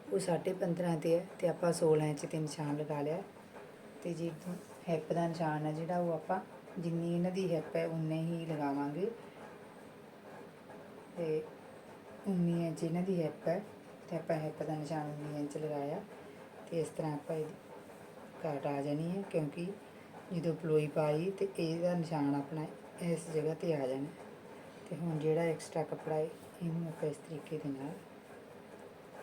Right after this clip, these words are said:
ਕੱਟ ਕਰ ਦਿਆਂਗੇ। ਤੇ ਤੀਰੇ ਦੀ ਜਿਹੜੀ ਆ ਕਾਟ ਆਪਾਂ ਅੱਧੇ ਇੰਚ ਦੀ ਪਾਈ ਇਹਨਾਂ ਦੀ, ਠੀਕ ਹੈ ਜੀ। ਜਦੋਂ ਵੀ ਕਿਸੇ ਦਾ ਆਪਾਂ ਮੋਢਾ,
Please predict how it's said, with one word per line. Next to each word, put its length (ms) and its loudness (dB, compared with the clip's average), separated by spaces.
ਕੱਟ 200 -2
ਕਰ 180 0
ਦਿਆਂਗੇ। 400 -2
ਤੇ 60 -2
ਤੀਰੇ 360 4
ਦੀ 100 4
ਜਿਹੜੀ 320 6
ਆ 80 6
ਕਾਟ 380 2
ਆਪਾਂ 520 -4
ਅੱਧੇ 240 2
ਇੰਚ 180 0
ਦੀ 180 -2
ਪਾਈ 160 2
ਇਹਨਾਂ 240 -4
ਦੀ, 100 -2
ਠੀਕ 160 -2
ਹੈ 60 4
ਜੀ। 120 0
ਜਦੋਂ 220 6
ਵੀ 100 10
ਕਿਸੇ 320 8
ਦਾ 100 12
ਆਪਾਂ 240 6
ਮੋਢਾ, 440 8